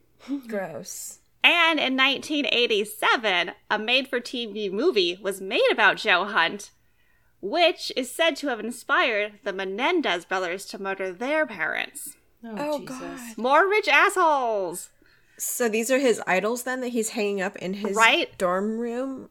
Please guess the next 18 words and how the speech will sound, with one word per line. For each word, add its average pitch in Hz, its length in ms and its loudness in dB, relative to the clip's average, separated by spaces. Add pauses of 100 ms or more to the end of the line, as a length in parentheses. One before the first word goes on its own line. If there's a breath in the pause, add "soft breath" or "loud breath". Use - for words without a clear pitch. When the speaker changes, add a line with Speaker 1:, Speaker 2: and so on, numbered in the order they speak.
(120)
Speaker 2:
Is 247 120 -12
that 415 100 -4
Speaker 1:
Oh, - 60 -8
Speaker 2:
gross? 302 560 2 (240)
Speaker 1:
God. 254 40 -8
Ew. 202 520 -6 (600 soft breath)
Speaker 2:
Also, 285 320 2
in 220 120 0
two 381 140 2
thousand 285 340 2
and 214 120 -4
eighteen, 233 600 0
a 240 120 2
feature 285 360 -6
film, 226 480 2 (480)
Billionaires 185 640 -2
Boys 247 340 0
Club, 180 380 0